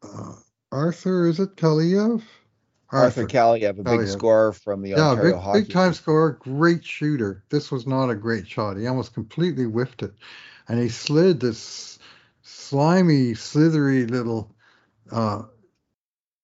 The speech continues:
Speaker 1: slider of a shot towards the goal, just inside the post. And Smith, I don't know what he did, 'cause he had his pad there, and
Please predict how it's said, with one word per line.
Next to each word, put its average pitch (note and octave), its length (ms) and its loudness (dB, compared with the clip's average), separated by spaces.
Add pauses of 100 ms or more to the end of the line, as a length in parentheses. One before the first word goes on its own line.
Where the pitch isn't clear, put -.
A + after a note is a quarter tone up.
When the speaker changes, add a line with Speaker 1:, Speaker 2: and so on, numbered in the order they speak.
(100)
Speaker 1:
slider A#2 760 -4 (560)
of A#2+ 160 -4
a G2+ 60 -8
shot B2 520 0 (380)
towards C#3+ 920 0
the C3+ 80 -8
goal, C3 440 2
just C#3 280 -8
inside C#3 480 -2
the A2+ 60 -20
post. B2+ 640 -6 (640)
And C3+ 200 -4
Smith, - 580 -6 (100)
I D3 120 0
don't G3 140 -2
know D#3+ 380 -2
what F#3+ 280 2
he D#3+ 160 -2
did, G2 360 -6 (140)
'cause D3+ 180 -2
he D3+ 120 2
had F#3+ 260 2
his F3 120 -6
pad D#3+ 440 -2
there, G#2+ 380 -6 (760)
and B2+ 580 -2